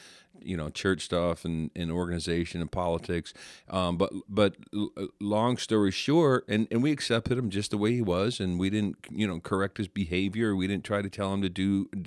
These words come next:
do or not do something. But, um, long story short, um, he, after it was all over, he, he responded to, to one of, um, our, our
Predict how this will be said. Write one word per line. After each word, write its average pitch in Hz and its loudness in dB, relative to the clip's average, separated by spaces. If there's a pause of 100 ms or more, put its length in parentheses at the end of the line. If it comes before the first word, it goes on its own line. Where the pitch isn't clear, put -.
(180)
do 101 4
or 92 2
not 98 -2
do 98 2
something. 98 -4 (440)
But, 95 0
um, 95 -2
long 104 0
story 107 2
short, 139 2 (360)
um, 101 0
he, 117 2
after 113 0
it 107 2
was 104 2
all 95 4
over, 123 4
he, 104 4
he 104 -2
responded 104 0
to, 98 0
to - -6
one 95 -2
of, 95 -2 (240)
um, 85 -8 (120)
our, 90 -2 (640)
our 85 -2